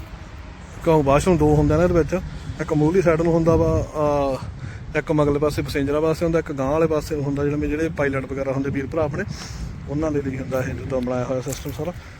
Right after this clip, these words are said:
ਤੇ ਬਾਕੀ ਇਹਨਾਂ ਨੇ ਵਿੱਚ ਹੋਟਲ ਵਗੈਰਾ ਬਣਾਇਆ ਸੀ, ਇਹਨਾਂ ਨੇ ਮੋਡੀਫਿਕੇਸ਼ਨ ਆਪਦੇ ਹਿਸਾਬ ਨਾਲ ਕੀਤੀ ਹੋਊ, ਵੀਰ, ਵੀਰ ਭਰਾਵਾਂ ਦੀ ਥਾਂ ਵੀ ਆ, ਪੈਪ ਪੂਪ ਵਗੈਰਾ ਜਿਹੜੇ ਦਿਖਦੇ ਆਪਾਂ ਨੂੰ ਉਸ ਹਿਸਾਬ ਨਾਲ ਬਣੇ ਹੋਏ ਆ ਵਿੱਚੋਂ ਨਾ, ਹਨਾ, ਉਹਦੇ ਹਿਸਾਬ ਨਾਲ ਸੈਟਿੰਗ ਵਗੈਰਾ ਇਹਨਾਂ ਸਾਰੀ ਕੀਤੀ ਹੋਈ ਆ। ਤੇ ਬਾਕੀ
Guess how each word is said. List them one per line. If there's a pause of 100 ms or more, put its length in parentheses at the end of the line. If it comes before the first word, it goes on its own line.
(100)
ਤੇ
ਬਾਕੀ
ਇਹਨਾਂ
ਨੇ
ਵਿੱਚ
ਹੋਟਲ
ਵਗੈਰਾ
ਬਣਾਇਆ
ਸੀ,
ਇਹਨਾਂ
ਨੇ
ਮੋਡੀਫਿਕੇਸ਼ਨ
ਆਪਦੇ
ਹਿਸਾਬ
ਨਾਲ
ਕੀਤੀ
ਹੋਊ,
ਵੀਰ,
ਵੀਰ
ਭਰਾਵਾਂ
ਦੀ
ਥਾਂ
ਵੀ
ਆ,
ਪੈਪ
ਪੂਪ
ਵਗੈਰਾ
ਜਿਹੜੇ
ਦਿਖਦੇ
ਆਪਾਂ
ਨੂੰ
ਉਸ
ਹਿਸਾਬ
ਨਾਲ (260)
ਬਣੇ
ਹੋਏ
ਆ
ਵਿੱਚੋਂ
ਨਾ, (960)
ਹਨਾ, (240)
ਉਹਦੇ
ਹਿਸਾਬ
ਨਾਲ
ਸੈਟਿੰਗ
ਵਗੈਰਾ
ਇਹਨਾਂ
ਸਾਰੀ
ਕੀਤੀ
ਹੋਈ
ਆ। (800)
ਤੇ (100)
ਬਾਕੀ